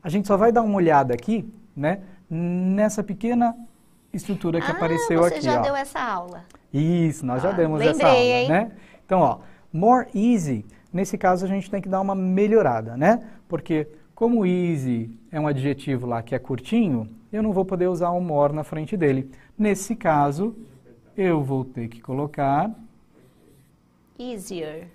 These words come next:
Speaker 1: easier, tudo bem? Então, tira o more easy e vamos colocar o easier aí no lugar.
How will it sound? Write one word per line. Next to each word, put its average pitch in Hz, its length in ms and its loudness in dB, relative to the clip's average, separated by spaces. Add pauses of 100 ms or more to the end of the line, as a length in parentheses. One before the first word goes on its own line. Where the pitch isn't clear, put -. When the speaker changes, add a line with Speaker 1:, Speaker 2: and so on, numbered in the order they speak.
(320)
Speaker 1:
easier, 175 920 2 (440)
tudo 120 240 -8
bem? 226 340 0 (340)
Então, 196 320 0 (200)
tira 220 300 4
o 185 60 2
more 156 320 2
easy 220 480 0
e 202 60 -6
vamos 180 260 -4
colocar 151 600 0 (140)
o 156 120 -2
easier 147 640 -2 (160)
aí 135 260 -2
no 135 120 0
lugar. 131 440 2